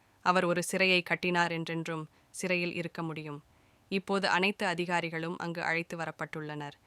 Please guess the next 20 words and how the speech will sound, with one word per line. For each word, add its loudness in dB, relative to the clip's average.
இந்த 2
அதிகாரிகள் 2
அனைவரும் -2
உயர்ந்தவர்கள் 2
என்பதை -4
நான் -4
உங்களுக்கு -4
சொல்கிறேன், -4
தரவரிசை. -8
அதனால்தான் 6
இவர்கள் 2
போர்க்களத்தில் 0
மிகவும் -2
புத்திசாலி. -6
அதன் 0
பிறகு -6
இந்த -2
அனைத்து 0
அதிகாரிகளின் -4
தலைவர் -8